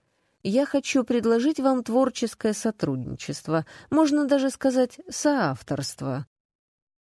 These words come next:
«Соавторство?» переспросил Куликов, разводя руками. «А чем я могу вам помочь? Я никогда ничего не писал, кроме служебных отчетов и протоколов допросов.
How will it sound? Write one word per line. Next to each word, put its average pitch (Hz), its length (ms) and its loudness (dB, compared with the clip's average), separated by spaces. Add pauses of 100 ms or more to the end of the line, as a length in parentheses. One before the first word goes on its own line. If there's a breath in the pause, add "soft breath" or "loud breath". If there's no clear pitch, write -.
(340)
«Соавторство?» 151 1300 0 (360)
переспросил 170 720 0
Куликов, 170 520 0
разводя 196 420 0
руками. 123 540 -4 (520)
«А 151 160 2
чем 180 380 2
я 196 420 2
могу 160 360 2
вам 143 240 0
помочь? 151 500 -2 (320 loud breath)
Я 165 300 2
никогда 160 580 2
ничего 180 460 0
не 185 140 0
писал, 160 580 0
кроме 165 340 0
служебных 170 640 0
отчетов 160 540 0
и 196 40 -2
протоколов 220 600 0
допросов. 165 640 -2